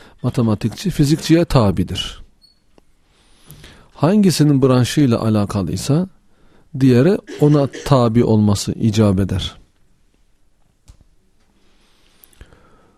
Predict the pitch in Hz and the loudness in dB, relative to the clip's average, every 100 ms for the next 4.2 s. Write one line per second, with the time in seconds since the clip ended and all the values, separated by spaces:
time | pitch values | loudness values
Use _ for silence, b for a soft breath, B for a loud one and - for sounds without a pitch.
0 | b b _ _ _ - 113 110 104 - | b b _ _ _ 0 2 4 2 -2
1 | - 139 147 151 139 135 - _ _ _ | -2 0 2 2 4 2 -4 _ _ _
2 | _ _ _ _ _ _ _ _ _ _ | _ _ _ _ _ _ _ _ _ _
3 | _ _ _ _ 139 131 156 123 117 - | _ _ _ _ -8 0 2 2 -2 -2
4 | 143 151 | -2 -2